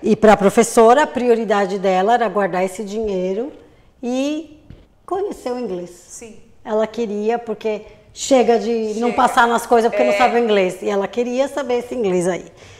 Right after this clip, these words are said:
Speaker 1: Então vamos pegar aqui, eu vou copiar isso daqui. Porque fora isso, gente, esses trinta e oito mil quinhentos e oitenta e quatro e sessenta e quatro,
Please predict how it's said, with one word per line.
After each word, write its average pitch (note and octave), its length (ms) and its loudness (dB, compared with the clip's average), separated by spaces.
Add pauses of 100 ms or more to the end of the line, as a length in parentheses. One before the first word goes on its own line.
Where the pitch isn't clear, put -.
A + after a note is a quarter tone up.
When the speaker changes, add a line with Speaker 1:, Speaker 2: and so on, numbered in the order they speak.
(120)
Speaker 1:
Então C4+ 140 8
vamos C#4 280 4
pegar A#3+ 300 6
aqui, G#3 220 0
eu A#3 80 6
vou G#3 120 2
copiar G#3 400 2
isso F#3 180 -6
daqui. F3 640 -6 (500)
Porque B3+ 300 4
fora A#3 580 2
isso, A3 440 -2
gente, F#3 320 0
esses G3+ 220 -6
trinta B3 360 0
e - 20 8
oito A3+ 220 4
mil G#3 140 4
quinhentos G3 320 0
e - 20 -4
oitenta F#3 300 -8
e - 20 -18
quatro - 380 -10
e B3+ 120 -6
sessenta G#3 440 -4
e - 20 -6
quatro, G3+ 340 -2